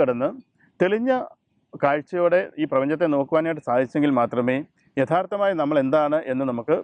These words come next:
മനസ്സിലാവുകയുള്ളൂ. നമ്മുടെ മാനസിക നിലയെ എപ്പോൾ നമുക്ക് ഈ ഖരാവസ്ഥയിൽ നിന്ന്, ഈ റിജിഡായിട്ടുള്ള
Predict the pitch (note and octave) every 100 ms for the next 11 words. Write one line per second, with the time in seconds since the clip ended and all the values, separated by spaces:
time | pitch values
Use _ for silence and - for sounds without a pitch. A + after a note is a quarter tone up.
0 | D3+ D#3 D#3 C#3 A#2 G2 F2+ _ _ _
1 | - - - A3 G3+ F#3+ G#3+ A3+ G#3 C#3+
2 | C#3 D#3+ - - C3 G3 A3 E3 D3+ E3+
3 | F3 D#3+ D#3 B2+ C3+ E3 E3+ C#3 C#3 B2
4 | A2 F#2+ F#2+ C3 C#3+ D3 E3 F3+ F#3 F3
5 | E3